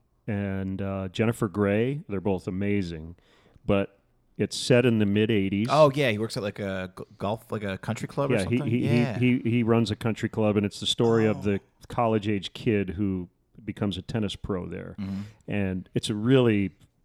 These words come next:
Speaker 1: fun, great show, but the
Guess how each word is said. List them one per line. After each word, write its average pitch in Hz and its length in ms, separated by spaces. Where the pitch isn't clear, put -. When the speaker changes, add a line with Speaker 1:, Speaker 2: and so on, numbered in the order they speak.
Speaker 1:
fun, 113 800
great 110 340
show, 123 500
but 101 360
the 107 100